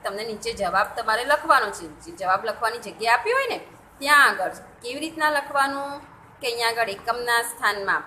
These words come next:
પાંચ મણકા છે, એટલે પાંચ, દશકમાં પણ પાંચ છે અને સોના સ્થાનમાં એક છે, એટલે આપણી સંખ્યા એકસો ને પંચાવન બની, બરોબર? એટલે તમારે એકસો ને પંચાવન એ રીતનું નીચે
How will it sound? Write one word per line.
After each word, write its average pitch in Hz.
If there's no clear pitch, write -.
પાંચ 202
મણકા 233
છે, 269
એટલે 180
પાંચ, 240
દશકમાં 202
પણ 240
પાંચ 240
છે 247
અને 226
સોના 285
સ્થાનમાં 196
એક 294
છે, -
એટલે 175
આપણી 202
સંખ્યા 208
એકસો -
ને 240
પંચાવન 190
બની, 233
બરોબર? 415
એટલે -
તમારે 233
એકસો -
ને 247
પંચાવન 208
એ 269
રીતનું 220
નીચે -